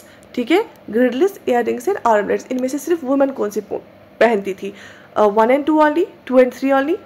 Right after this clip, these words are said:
one and three only, only and all of them। बताइए। देखो, इस लेवल के क्वेश्चन सॉल्व करोगे,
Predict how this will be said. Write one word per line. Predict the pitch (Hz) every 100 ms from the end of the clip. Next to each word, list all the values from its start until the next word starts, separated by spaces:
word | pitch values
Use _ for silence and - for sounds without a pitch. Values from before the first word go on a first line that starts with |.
| 226
one | 233
and | 233 226
three | 254 240
only, | 240 - - 220
only | 233 339 -
and | 277 226
all | 214
of | 202 196 -
them। | 196 190 - - - - - - - -
बताइए। | 220 220 190 180 - - - - - - - - - - - - - -
देखो, | 330
इस | 427 349 294
लेवल | 349 359
के | 359
क्वेश्चन | 370 285 277 294
सॉल्व | 294 269 269
करोगे, | 247 247 254